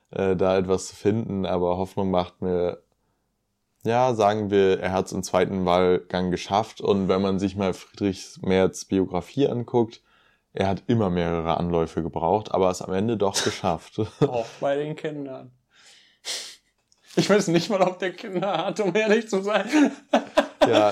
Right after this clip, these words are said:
Speaker 1: dann hast du dich jetzt geoutet, hast du den Phoenix-Livestream heute nicht gesehen? Seine
Speaker 2: Hat er seinen
Speaker 1: Kinder,
Speaker 2: Kindern gedacht?
Speaker 1: seine Kinder saßen mit
Speaker 2: Oh,
Speaker 1: seiner
Speaker 2: sorry.
Speaker 1: Frau auf der Zuschauertribüne.
Speaker 2: Ja, aber ich hab
Speaker 1: In der
Speaker 2: vergessen,
Speaker 1: ersten Reihe.
Speaker 2: ich hab vergessen, die Sauerländer pimpern wie die Kanickel.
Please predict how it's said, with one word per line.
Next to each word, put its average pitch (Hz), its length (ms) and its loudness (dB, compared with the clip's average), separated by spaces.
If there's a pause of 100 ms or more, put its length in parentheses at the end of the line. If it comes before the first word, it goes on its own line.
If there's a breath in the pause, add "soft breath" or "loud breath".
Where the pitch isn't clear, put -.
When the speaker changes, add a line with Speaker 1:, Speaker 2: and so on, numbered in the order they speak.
(120)
Speaker 1:
dann 104 260 -2
hast 110 240 -4
du 107 60 -2
dich 107 100 0
jetzt 110 160 2
geoutet, 110 380 2
hast 110 180 -8
du 107 60 -8
den 98 180 -2
Phoenix-Livestream 104 800 -2
heute 95 200 -4
nicht 117 280 0
gesehen? 135 280 4
Seine 113 120 4
Speaker 2:
Hat - 80 4
er 170 120 4
seinen 165 220 6
Speaker 1:
Kinder, 196 280 2
Speaker 2:
Kindern 190 120 -4
gedacht? 175 220 4
Speaker 1:
seine 135 200 6
Kinder 151 400 4
saßen 131 440 6
mit 120 80 2
Speaker 2:
Oh, 123 60 4
Speaker 1:
seiner 110 260 4
Speaker 2:
sorry. 143 560 4
Speaker 1:
Frau 123 80 2
auf 113 240 2
der 101 380 2 (180)
Zuschauertribüne. 87 1200 0
Speaker 2:
Ja, 131 60 -12
aber 135 100 -6
ich 131 80 -8
hab 139 100 -8
Speaker 1:
In 151 120 4
der 208 80 6
Speaker 2:
vergessen, 107 120 4
Speaker 1:
ersten 123 300 2
Reihe. 87 420 0 (160)
Speaker 2:
ich - 80 -16
hab - 80 -6
vergessen, 139 540 -4
die 127 80 -4
Sauerländer 123 560 2
pimpern 127 420 -6
wie 120 60 -4
die 123 100 -6
Kanickel. 123 680 -6